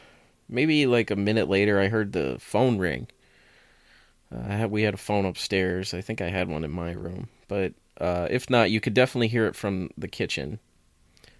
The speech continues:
Our house was kinda small, so, like, you, you could definitely <laughs> hear a lot in that house. But I remember, uh, maybe, I don't know, ten minutes later,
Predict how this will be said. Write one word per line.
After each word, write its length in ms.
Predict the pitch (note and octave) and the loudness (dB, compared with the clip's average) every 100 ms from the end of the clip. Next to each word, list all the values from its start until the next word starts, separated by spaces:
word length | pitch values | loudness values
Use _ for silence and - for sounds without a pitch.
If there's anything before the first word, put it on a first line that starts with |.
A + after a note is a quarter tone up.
| _ - | _ -6
Our 60 | |
house 260 | C3 D3 - | 0 2 0
was 80 | - | -2
kinda 260 | D#3 B2+ | 0 2
small, 680 | F#2+ - - G2+ G2+ A2+ B2 - _ _ _ - - - _ _ | 0 -4 -4 -2 2 2 0 -4 _ _ _ -20 -20 -20 _ _
so, 600 | - - G#2+ G2+ G2 F#2+ | -8 0 4 6 6 4
like, 400 | G2 G2 F#2 E2+ | 0 0 2 0
you, 240 | - A#2 A#2 | -2 -4 -6
you 180 | A2+ A#2+ | -4 -2
could 160 | A#2+ | 0
definitely 580 | G#2 A2 - G#2 G2+ G2 | 4 4 4 0 2 0
<laughs> 260 | G#2 - - | -2 -10 -18
hear 400 | - - B2+ B2 | -4 4 6 6
a 60 | |
lot 340 | G2+ G2+ F#2+ - | 6 6 4 2
in 100 | F#2 | -2
that 180 | F#2 F#2 | -4 -2
house. 300 | G#2 G2+ - | 0 0 -2
But 240 | - G2 - - - - - - _ _ _ _ _ _ _ _ _ _ _ - | -4 -6 -6 -20 -20 -20 -20 -20 _ _ _ _ _ _ _ _ _ _ _ 0
I 100 | A#2 | 6
remember, 800 | A2+ G#2+ A2 A2+ A2 G#2+ G#2 G2 - - - - - - - - - - | 6 6 4 4 4 6 4 0 -8 -20 -20 -20 -20 -20 -20 -20 -20 -14
uh, 220 | - D2+ C#2 | -8 -6 -4
maybe, 680 | F2 F#2+ G2 G2+ G2 F#2+ G#2+ _ _ _ _ _ _ _ _ _ _ - | -2 -2 0 0 0 -2 -6 _ _ _ _ _ _ _ _ _ _ -12
I 60 | |
don't 160 | F2 D2+ | -8 -8
know, 240 | - A1+ - | -10 -12 -14
ten 220 | - G#2 | -8 -4
minutes 340 | G2+ G2 - | -2 -4 -6
later, 460 | F#2 F#2 F#2+ F2+ | -2 0 0 -2